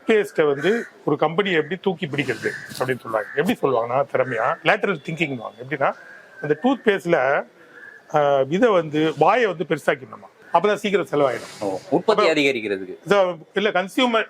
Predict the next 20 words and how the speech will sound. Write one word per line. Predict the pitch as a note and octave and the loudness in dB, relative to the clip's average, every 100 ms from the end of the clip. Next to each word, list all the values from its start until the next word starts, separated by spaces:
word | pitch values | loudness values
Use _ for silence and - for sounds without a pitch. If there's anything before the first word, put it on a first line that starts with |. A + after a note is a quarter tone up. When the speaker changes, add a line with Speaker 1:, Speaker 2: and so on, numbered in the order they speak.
| - | -2
Speaker 2:
கன்சியூமர் | |
Speaker 1:
கன்சம்ப்ஷன் | E3 G3 G#3 F#3+ | -2 0 2 4
Speaker 2:
அதிகரிக்கிறது. | E3+ B3+ | 4 2
Speaker 1:
அதிகமா | - G#3 | 0 0
இருக்கு. | F#3 E3+ D3+ | 0 0 -2
Speaker 2:
கன்சம்ப்ஷன் | D3+ G3 F3+ D3 | -2 -2 -2 -2
அதிகமா | A#2 G#2 F#2+ | -2 -6 -12
இருக்கு. | E2+ - | -14 -2
Speaker 1:
வாயை | F3+ A3 G3+ | 0 2 -2
பெருசு | E3 - D3+ | -6 -12 -12
படுத்துது. | B2 D#3 | -6 0
அப்புறம் | G3 G#3+ G3+ | 0 0 0
உள்ள | C4+ C4+ | 2 2
வந்து | G3+ A#3 | 2 0
நிறைய | G3 G#3+ | 2 0
கேஸ் | E3+ F#3 G3+ E3 | 0 0 0 -6
வச்சிருது. | - C3 A#2+ C3 G3+ | -10 -12 -8 -4 -4
Speaker 2:
ஆ. | G#3 F#2+ - - | -4 -10 -14 -4
Speaker 1:
பின்பக்கம் | B3+ D4 C4+ G#3+ F#3+ | 0 2 2 4 2
வந்து | F#3 G#3 F#3+ E3+ D3+ | 2 2 2 0 -6